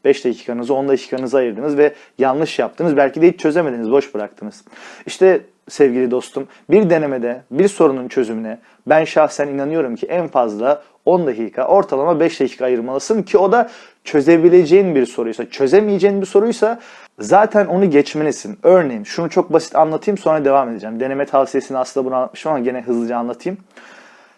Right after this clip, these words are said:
Sen denemedeki soruyu okudun, anlamadın, bir kez daha okursun, gene anlamadın, o soruyu geçersin. Ancak sen soruyu okudun, anladın ama çözümünü beş dakikada anca yapabileceksin. İşte o soruya beş dakika ver, sakın korkma,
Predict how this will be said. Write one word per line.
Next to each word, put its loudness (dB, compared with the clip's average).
Sen 0
denemedeki 4
soruyu 2
okudun, 2
anlamadın, 2
bir -2
kez 4
daha 6
okursun, 2
gene 4
anlamadın, 2
o 0
soruyu 0
geçersin. -4
Ancak 2
sen 2
soruyu 6
okudun, 0
anladın 4
ama 2
çözümünü 0
beş 4
dakikada 4
anca 4
yapabileceksin. -2
İşte -10
o 2
soruya 2
beş -2
dakika -4
ver, -4
sakın -4
korkma, -4